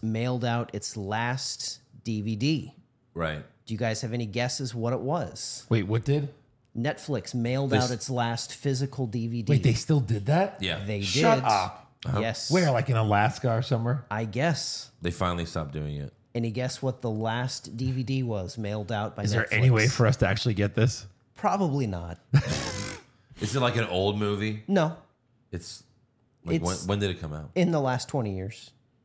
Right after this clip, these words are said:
Speaker 2: All right.
Speaker 3: Top Gun one.
Speaker 1: Nope.
Speaker 2: Uh, The Dark Knight?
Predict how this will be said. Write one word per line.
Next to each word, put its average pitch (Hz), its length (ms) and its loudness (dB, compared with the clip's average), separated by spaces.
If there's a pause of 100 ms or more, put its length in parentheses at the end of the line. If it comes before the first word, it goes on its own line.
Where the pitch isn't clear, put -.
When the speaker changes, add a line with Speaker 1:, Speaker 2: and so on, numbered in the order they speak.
(140)
Speaker 2:
All 82 60 -14
right. 73 260 -14 (1700)
Speaker 3:
Top 165 400 4
Gun 135 360 6
one. 104 400 -4 (400)
Speaker 1:
Nope. 131 340 -4 (1120)
Speaker 2:
Uh, 90 580 2 (320)
The 92 80 -2
Dark 104 300 2
Knight? 98 380 0